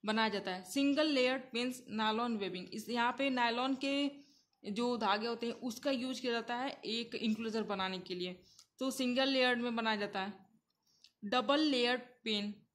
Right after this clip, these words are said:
यहाँ पे डबल लेयर में यहाँ पे एक पहले यहाँ पे नेट का यूज़ किया जाता है, फर्स्ट लेयर के लिए नेट का यूज़ किया जाता है और फिर उसके बाद से बम्बू के फेंचेस का यूज़ किया जाता है सेकेंड लेयर के लिए, बाहर, बाहर से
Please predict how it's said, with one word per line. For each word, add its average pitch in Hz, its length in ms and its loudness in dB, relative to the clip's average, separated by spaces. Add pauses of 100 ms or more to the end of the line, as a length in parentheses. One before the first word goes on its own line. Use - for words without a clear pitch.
(120)
यहाँ 240 240 4
पे 220 180 2
डबल 247 300 2
लेयर 294 320 6
में 226 160 0
यहाँ 240 360 0
पे 277 80 0
एक 226 400 -4
पहले 247 500 0
यहाँ 226 180 4
पे 233 140 -2
नेट 254 260 0
का 269 100 0
यूज़ 247 300 0
किया 233 120 2
जाता 220 220 0
है, 220 120 0 (540)
फर्स्ट 247 260 0
लेयर 233 160 2
के 220 160 -6
लिए 196 300 -8 (380)
नेट 233 200 2
का 262 100 -2
यूज़ 214 260 2
किया 202 140 0
जाता 175 280 -4
है 180 220 -10 (840)
और 247 140 6
फिर 269 200 2
उसके 285 260 2
बाद 262 220 2
से 269 140 0
बम्बू 247 360 2
के 285 120 0
फेंचेस 254 460 0
का 262 100 0
यूज़ 214 300 0
किया 208 120 2
जाता 202 200 -2
है 233 100 0
सेकेंड 214 400 -2
लेयर 185 200 0
के 185 140 -8
लिए, 175 340 -4
बाहर, 202 380 2
बाहर 208 340 0
से 180 240 -8